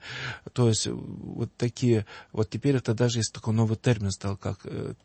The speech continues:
терроризм. Вот, э, вот оно как бы дополняет, вот, что вот их характер, манера, их ведение.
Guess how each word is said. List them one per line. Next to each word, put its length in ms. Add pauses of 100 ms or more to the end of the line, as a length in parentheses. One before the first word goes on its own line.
(120)
терроризм. 720
Вот, 220
э, 300
вот 220
оно 260
как 180
бы 100
дополняет, 720
вот, 100
что 180
вот 200
их 120
характер, 760
манера, 600 (600)
их 260
ведение. 640